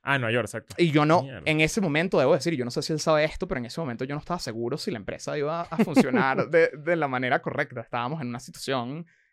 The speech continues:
Speaker 2: complicada.
Speaker 3: se mudó por este trabajo.
Speaker 2: Se mudó por el trabajo.
Speaker 3: Ok.
Speaker 2: Bueno, hay beneficios, estaba cerca de su familia, de su
Speaker 3: Sí,
Speaker 2: novia,
Speaker 3: claro,
Speaker 2: y
Speaker 3: mil
Speaker 2: vaina, pero
Speaker 3: cosas.
Speaker 1: Justamente pasé frente al edificio de BlackRock en, en Nueva York hace, hace meses y dije, "Qué bolas que esta gente los, son los dueños del mundo".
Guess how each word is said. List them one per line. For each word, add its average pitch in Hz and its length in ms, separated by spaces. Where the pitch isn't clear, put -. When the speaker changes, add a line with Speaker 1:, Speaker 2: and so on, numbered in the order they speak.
Speaker 2:
complicada. 139 580
Speaker 3:
se 185 120
mudó 165 340
por 170 180
este 151 160
trabajo. 131 500
Speaker 2:
Se - 180
mudó 107 240
por 139 120
el 143 80
trabajo. - 420
Speaker 3:
Ok. 104 200
Speaker 2:
Bueno, 190 160
hay 151 40
beneficios, 165 440
estaba 123 200
cerca 143 260
de 143 40
su 127 100
familia, 135 500
de 113 80
su - 140
Speaker 3:
Sí, 110 60
Speaker 2:
novia, 240 140
Speaker 3:
claro, 240 220
Speaker 2:
y - 20
Speaker 3:
mil 165 120
Speaker 2:
vaina, 175 140
pero 127 220
Speaker 3:
cosas. - 260
Speaker 1:
Justamente 196 480
pasé 156 320
frente 156 360
al 135 80
edificio 120 320
de 151 60
BlackRock 127 420
en, 123 420
en 117 160
Nueva 113 180
York 123 220
hace, 127 260
hace 110 280
meses 151 520
y 120 320
dije, 120 440
"Qué 123 120
bolas 180 220
que 175 60
esta 180 140
gente 185 180
los, 190 240
son 190 140
los 190 80
dueños 196 180
del 175 80
mundo". 190 240